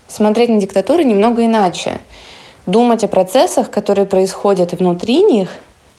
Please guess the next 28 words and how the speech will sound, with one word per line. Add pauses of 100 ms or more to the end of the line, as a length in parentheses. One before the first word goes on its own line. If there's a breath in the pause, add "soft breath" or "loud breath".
(160)
как
о
том,
как
просто
устроено
это
общество,
не
давать
им (480 loud breath)
условную
оценку, (200)
не
говорить,
что
"ой-ой-ой,
это
ужасно". (840 loud breath)
Однако
то,
как
я
пытаюсь
описывать
этот
процесс, (800)
предполагает,